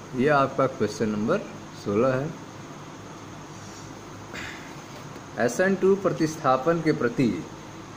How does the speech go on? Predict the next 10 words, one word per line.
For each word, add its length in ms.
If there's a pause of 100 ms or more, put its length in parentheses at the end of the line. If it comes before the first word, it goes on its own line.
(580)
ठीक 180
है, 100 (120)
एस 220
एन 140
टू 200 (600)
प्रतिस्थापन 760
के 120
प्रति 420
अभिक्रियाशीलता 960
के 260